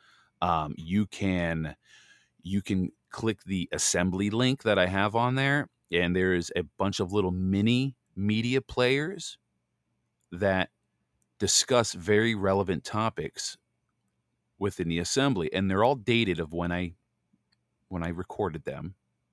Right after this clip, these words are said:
So if you're not familiar with the Assembly, go check it out. But basically, in a nutshell, what the Assembly is, is we are getting our Union of States together. We are settling our states and our counties. And what basically is happening is we are returning back to self-governance. We are returning what's called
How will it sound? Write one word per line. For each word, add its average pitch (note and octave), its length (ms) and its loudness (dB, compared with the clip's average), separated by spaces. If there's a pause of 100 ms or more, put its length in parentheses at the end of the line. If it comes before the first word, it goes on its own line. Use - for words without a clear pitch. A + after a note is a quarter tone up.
(1300)
So G#2+ 280 6
if G2 100 -4
you're A2 80 2
not D3 180 2
familiar D#3 300 0
with C3 120 0
the A2 60 -2
Assembly, G2+ 400 0
go G#2 140 0
check G#2 260 -2
it G2+ 60 0
out. F2+ 140 2
But F2+ 100 -4
basically, C#3+ 320 4
in C3 80 8
a A2+ 60 2
nutshell, A2 360 0
what G2+ 120 0
the F#2+ 100 0
Assembly G#2+ 480 0
is, F#2+ 260 2
is F2+ 320 0
we A2+ 500 -2
are G2 260 2
getting F#2+ 320 -2
our F2+ 100 0
Union F#2+ 400 -2
of D#2+ 80 -8
States G#2 320 -2
together. C3+ 340 0
We F#2+ 200 -4
are D#2 100 -4
settling G#2 500 -2
our E2 140 -2
states C3+ 400 -4
and F2 160 -6
our D#2 80 -6
counties. A2+ 480 -4
And F#2 160 -6
what F2+ 200 -4
basically G#2 360 -2
is F2+ 80 -6
happening E2+ 500 -4
is E2 220 -6
we G2 220 -2
are A2+ 80 -2
returning F#2 340 -4
back E2+ 200 -4
to G2 60 -18
self-governance. F2 720 -2
We F#2+ 160 -2
are F#2 60 2
returning F#2+ 480 0
what's F2 140 -6
called F2 260 -2